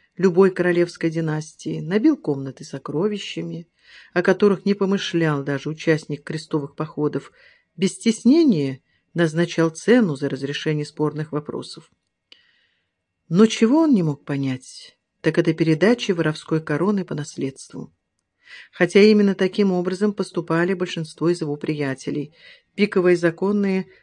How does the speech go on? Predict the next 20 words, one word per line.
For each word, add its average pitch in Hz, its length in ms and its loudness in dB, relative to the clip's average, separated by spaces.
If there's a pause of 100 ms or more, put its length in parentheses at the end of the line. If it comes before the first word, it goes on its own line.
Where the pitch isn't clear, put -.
(120)
жаловали 180 760 2
сыновьям 165 760 -2
воровскую 160 640 -2
корону 170 420 0
как 160 220 -6
титул, 180 460 0
как 135 240 -10
деньги, 170 600 0 (380)
а, 156 80 -2
следовательно, 208 840 0 (360)
и 156 80 -4
отпрыски 202 560 0
получали 185 560 0
уважение 185 480 -2
окружающих, 147 800 -6 (360)
ни 294 140 4
в - 80 -4
чём 233 340 4
не 151 120 -6
успев 151 520 -4